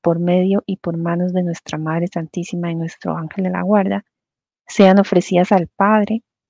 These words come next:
para llevar la fuerza, la medicina y el consuelo a otras almas. Porque si Dios te da a ti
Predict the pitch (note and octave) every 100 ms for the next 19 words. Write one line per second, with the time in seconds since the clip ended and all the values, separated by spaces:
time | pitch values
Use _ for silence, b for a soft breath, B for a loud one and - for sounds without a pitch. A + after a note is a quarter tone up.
0 | _ _ _ _ - F#3+ F#3+ F3+ F3 E3+
1 | E3+ G3 A#3 - _ _ _ - E3+ E3
2 | - F#3+ F#3+ F#3+ F#3 - A3 - - F3
3 | E3+ F3 F3 E3+ E3 F3 F#3+ F3+ E3+ E3
4 | - E3 E3+ E3 F3 - E3 F3+ E3+ D#3+
5 | _ _ _ _ _ _ _ _ _ -
6 | - F3+ F#3 F#3+ F#3+ - G#3+ G3+ - G#3